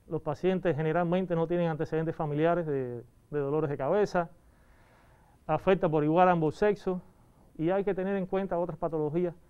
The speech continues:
asociadas a esto ahí, o definir si existen o no. La primera de todas, las causas infecciosas,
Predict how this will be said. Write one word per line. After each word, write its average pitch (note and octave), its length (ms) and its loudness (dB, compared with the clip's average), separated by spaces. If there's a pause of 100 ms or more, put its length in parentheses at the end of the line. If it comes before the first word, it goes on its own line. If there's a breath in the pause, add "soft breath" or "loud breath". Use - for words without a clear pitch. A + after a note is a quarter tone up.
(160 soft breath)
asociadas D3+ 500 -2
a C#3+ 140 -2
esto D3 220 -6
ahí, F3+ 140 -4 (540 soft breath)
o C#3+ 100 -4
definir D3+ 380 -2
si - 140 -4
existen D#3+ 400 -4
o A#2+ 80 -8
no. A#2 100 -14 (880 soft breath)
La C#3+ 80 -4
primera F3 360 2
de F#3+ 80 4
todas, G#3+ 200 4
las F#3+ 100 0
causas F3+ 300 0
infecciosas, E3+ 580 -2